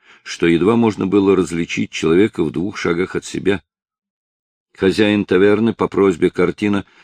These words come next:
принес им закуску и вино и протянул руку для получения денег. За столами сидели большей частью люди, не внушавшие к себе доверия.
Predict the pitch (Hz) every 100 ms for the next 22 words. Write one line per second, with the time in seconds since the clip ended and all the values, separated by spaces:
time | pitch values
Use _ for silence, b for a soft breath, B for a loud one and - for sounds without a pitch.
0 | b 98 110 113 110 110 92 101 - 113
1 | 110 - 107 98 110 127 131 _ _ _
2 | 85 95 - 92 - 98 92 80 92 127
3 | - - 78 73 73 95 98 85 80 76
4 | 69 _ _ _ _ _ _ _ _ _
5 | _ - 82 117 - 123 127 123 110 104
6 | 110 110 95 110 - 92 104 101 - 92
7 | 107 107 104 101 90 92 - 95 85 92
8 | 82 - 82 80 85 98 98 80